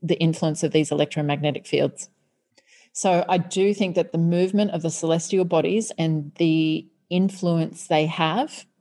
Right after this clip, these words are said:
is very real and very powerful. And of course, it's open to human interpretation, which is where I think we go wrong. <laughs> And if you read the horoscope in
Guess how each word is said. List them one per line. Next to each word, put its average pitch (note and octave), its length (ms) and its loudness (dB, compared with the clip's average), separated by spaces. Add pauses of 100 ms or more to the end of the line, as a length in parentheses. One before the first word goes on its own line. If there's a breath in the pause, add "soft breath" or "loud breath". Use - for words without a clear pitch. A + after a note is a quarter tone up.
(120)
is D#3+ 260 -2
very F#3+ 340 2
real E3 580 0 (560 soft breath)
and D#3+ 240 0
very F3 220 2
powerful. E3 760 0 (840)
And D#3+ 520 -2 (520)
of E3+ 100 0
course, E3+ 240 0
it's E3+ 160 -2
open E3 240 2
to E3+ 100 -6
human D#3+ 280 0
interpretation, D#3+ 960 -2
which D#3+ 220 -4
is D3 160 -4
where D3+ 200 2
I D3+ 80 -2
think E3+ 220 -2
we D#3 80 -2
go D3 140 0
wrong. C#3+ 380 0 (120)
<laughs> - 100 -10
And C#4+ 180 -2
if A3 160 0
you G3 100 2
read E3 360 0
the G3 60 2
horoscope E3 760 2 (840 loud breath)
in E3 440 -2